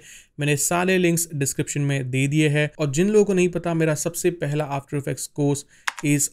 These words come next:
online, which you can enroll now। First link in the description, uh, below। तो इसी के साथ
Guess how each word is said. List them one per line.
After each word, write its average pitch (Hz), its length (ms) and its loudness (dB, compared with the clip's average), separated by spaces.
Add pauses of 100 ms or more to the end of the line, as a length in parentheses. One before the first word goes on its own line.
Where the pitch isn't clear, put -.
online, 147 560 0
which 135 220 -6
you 127 140 -8
can 143 180 -2
enroll 135 440 2 (200)
now। 151 340 0 (480)
First 185 240 2
link 175 180 2 (120)
in 151 120 -4
the 143 80 -4
description, 139 560 -4
uh, 139 140 -6
below। 127 560 -4
तो - 80 -18
इसी 185 200 2
के 208 80 -2
साथ 190 280 -2